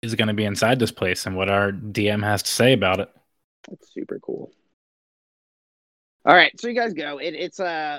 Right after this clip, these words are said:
Speaker 2: you know, it's got, like, big columns carved out of marble. All the, like, uh, woodwork on the sides is carved into these different, like, images from the, like, Fey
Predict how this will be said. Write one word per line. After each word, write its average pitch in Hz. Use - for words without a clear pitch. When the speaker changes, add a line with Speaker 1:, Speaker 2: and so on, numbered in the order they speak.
Speaker 2:
you 147
know, 113
it's 123
got, 139
like, 117
big 151
columns 123
carved 110
out 110
of 110
marble. 107
All 117
the, 123
like, 117
uh, 101
woodwork 135
on 127
the 113
sides 107
is 104
carved 113
into 110
these 104
different, 117
like, 104
images 113
from 104
the, 98
like, 98
Fey 110